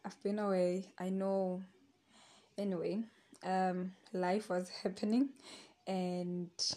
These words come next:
sure, I've, I've been in a, a dark place that I didn't know how to get out of. Um, I, I, I don't know if I'm still there. I'm still there,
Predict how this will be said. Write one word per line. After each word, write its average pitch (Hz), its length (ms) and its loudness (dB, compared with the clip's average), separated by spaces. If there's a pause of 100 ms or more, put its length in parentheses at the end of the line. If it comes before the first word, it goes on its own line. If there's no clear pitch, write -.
(200)
sure, 208 320 2 (1120)
I've, 208 100 -2 (220)
I've 202 240 2
been 208 300 4
in 202 220 4
a, 190 300 2 (1300)
a 202 60 -6
dark 196 320 2
place 202 720 0 (640)
that - 260 -2 (100)
I 190 200 2 (260)
didn't 196 240 2
know 196 80 4
how 180 100 4
to 185 120 -8
get 160 160 0
out 165 160 4
of. 214 360 0 (160)
Um, 175 760 0 (1000)
I, 170 60 4
I, - 380 4 (420)
I 208 60 4
don't 254 120 8
know 302 80 10
if 285 80 4
I'm 240 140 6
still 254 200 8
there. 214 120 6
I'm 233 100 6
still 320 220 4
there, 190 500 4